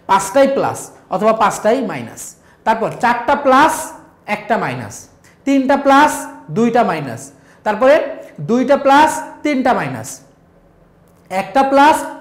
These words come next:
চারটা minus, আবার সবগুলোই minus, এভাবেই কিন্তু সাজাতে পারো। তখন আমাদের এখানে কি অনেক pattern হয়ে গেল। যখন আমরা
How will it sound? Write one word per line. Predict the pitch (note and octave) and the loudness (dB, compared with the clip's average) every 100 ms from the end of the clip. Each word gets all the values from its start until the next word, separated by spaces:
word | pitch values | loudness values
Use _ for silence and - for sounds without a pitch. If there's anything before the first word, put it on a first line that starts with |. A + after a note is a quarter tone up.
| - | -2
চারটা | C#4 C#4+ - C4 | 0 0 2 2
minus, | F#3+ D3 A#2 - - - - | 2 -2 -6 -10 -16 -14 -4
আবার | F#3 C4 - - - | 2 4 2 -6 -12
সবগুলোই | - A#3+ G3+ F#3+ A3 G3+ | -4 -2 0 0 0 0
minus, | D3+ A#2 F#2+ - - _ _ _ | -2 -8 -12 -16 -20 _ _ _
এভাবেই | A3+ A3 B3 C#4+ | 0 2 4 4
কিন্তু | C4+ C4 | 2 0
সাজাতে | G#3 E3 D3+ | -2 -2 -4
পারো। | B2+ A#2 - - - | -6 -8 -14 -12 -6
তখন | G#3 A#3+ | -2 0
আমাদের | A#3+ A#3 A#3 | 2 2 0
এখানে | - A3 G#3+ | -2 -4 -4
কি | G3+ | -4
অনেক | F3 A3+ C#4 C#4 A3 - - | -2 0 2 2 0 -6 -8
pattern | D3+ E3+ D#3 | -8 -6 -6
হয়ে | D#3 | -4
গেল। | D3 C3+ C#3+ | -6 -8 -8
যখন | D#3+ G3 | -6 -4
আমরা | A3 A#3 G#3 | 0 2 2